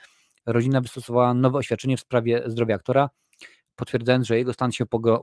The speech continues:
pogro-, pogorszył. Niemal rok temu ujawniono, że u Willisa zdiagnozowano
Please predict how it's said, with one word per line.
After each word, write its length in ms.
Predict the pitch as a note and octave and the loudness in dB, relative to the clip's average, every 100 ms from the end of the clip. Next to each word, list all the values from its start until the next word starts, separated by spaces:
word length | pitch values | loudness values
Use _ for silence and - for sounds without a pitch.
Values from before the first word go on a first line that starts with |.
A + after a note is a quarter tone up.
| - | -4
pogro-, 440 | A2 A2+ A2 G#2 - | -4 2 2 0 -6
pogorszył. 580 | A#2+ A#2 G#2+ - G2 G#2+ | -2 0 0 -4 -6 -6
Niemal 440 | A#2+ A#2+ B2+ B2 C3 | -2 2 4 4 2
rok 180 | C3 C3 | 2 2
temu 200 | C3+ C3+ | 2 2
ujawniono, 360 | B2 B2 B2+ A2+ | 2 2 0 0
że 160 | A#2+ | 0
u 180 | B2+ B2 | 0 -2
Willisa 240 | C3 B2+ | -2 -4
zdiagnozowano 560 | A2+ A#2 B2 A#2 B2+ | -6 -2 0 2 2